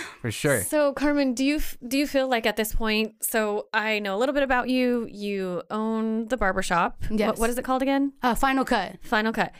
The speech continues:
Speaker 2: And then you have barbers that actually work for you.
Speaker 3: Yes.
Speaker 2: And you've been doing it for eight years.
Speaker 3: Yes.
Speaker 2: So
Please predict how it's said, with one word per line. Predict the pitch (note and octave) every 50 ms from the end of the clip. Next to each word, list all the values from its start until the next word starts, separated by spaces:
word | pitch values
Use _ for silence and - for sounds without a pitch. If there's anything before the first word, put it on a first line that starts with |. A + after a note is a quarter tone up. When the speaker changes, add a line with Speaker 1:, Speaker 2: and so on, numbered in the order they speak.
| - - - _ -
Speaker 2:
And | - G3+ G#3+
then | G#3 G3 F#3+ F#3+ G3
you | G3+ G#3
have | G3+ G3 F#3 F3+
barbers | F3+ F3 F3+ F#3 F#3+
that | - G3+ -
actually | F3+ F3+ - - C#4
work | C4 A#3+ A#3 A3 -
for | - - B3
you. | A#3+ A#3+ A#3+ A#3+ A#3 A#3 A3+ A3+ A3+
Speaker 3:
Yes. | A3 G#3+ G3 F3 - - - - -
Speaker 2:
And | G#3
you've | G3+ G3
been | G3 G3
doing | F#3+ F#3+ F#3
it | - - -
for | - - -
eight | - G3 G3
years. | - E3+ E3 C#3 A#2+ - - - - -
Speaker 3:
Yes. | A3+ A3 G3+ - - -
Speaker 2:
So | - - A#3+ G#3+ G#3 G#3 G3+ G3 F#3+ F#3+ F#3+ F#3 -